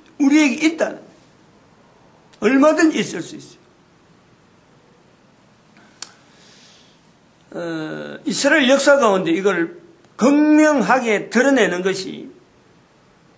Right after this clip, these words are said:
분명히 드러내-, 우리도 분명히 우리에게 지금 있다. 근데 이 요소를 지금 우리가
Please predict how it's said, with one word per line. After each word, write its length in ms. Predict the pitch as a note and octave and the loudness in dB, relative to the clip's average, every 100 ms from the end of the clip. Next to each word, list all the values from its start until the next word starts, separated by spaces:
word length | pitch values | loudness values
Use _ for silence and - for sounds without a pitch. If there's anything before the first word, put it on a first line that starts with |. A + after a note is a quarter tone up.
| _ _ _ | _ _ _
분명히 380 | E3+ G3+ B3+ A#3 | -4 0 0 2
드러내-, 260 | F#3+ - - | 0 -2 -4
우리도 540 | A#3 B3+ B3 F3+ - - - | -8 -4 -2 -2 -6 -16 -20
분명히 340 | E3+ F#3 C4+ C#4+ | -8 0 2 2
우리에게 440 | F#3 G3 C#4 A3 | 0 -2 0 -2
지금 240 | G3 F#3+ - | -2 -6 -4
있다. 640 | G4 - C#3 C#3+ C#3+ C#3+ - _ _ _ _ _ _ _ - | -4 -4 -6 -4 -6 -10 -18 _ _ _ _ _ _ _ -4
근데 180 | C4+ | -2
이 120 | A#3+ C4 | 0 2
요소를 720 | D4+ C#4 B3+ C#4+ G3+ - - - - - - _ _ _ | 2 4 4 4 2 -2 -14 -20 -20 -20 -20 _ _ _
지금 280 | - A3 G#3+ | -4 -2 0
우리가 720 | A#3+ A#3+ F#3+ D3+ D3+ - - | 0 2 2 2 -2 -6 -10